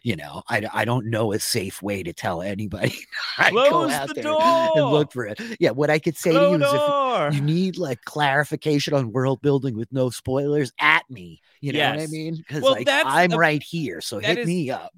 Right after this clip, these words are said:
Speaker 2: that is a huge part of, um, you know, what we're hoping to do here is not just recap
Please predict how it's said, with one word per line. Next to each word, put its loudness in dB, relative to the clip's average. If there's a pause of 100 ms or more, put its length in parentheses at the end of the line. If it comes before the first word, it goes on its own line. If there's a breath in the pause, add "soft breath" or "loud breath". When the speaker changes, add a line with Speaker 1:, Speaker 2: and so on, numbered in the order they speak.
(160)
Speaker 2:
that -4
is -8
a 0
huge -8
part -2
of, -6
um, -6
you -14
know, -4
what -2
we're 0
hoping -2
to -12
do -6
here -4
is -10
not -2
just -10
recap -8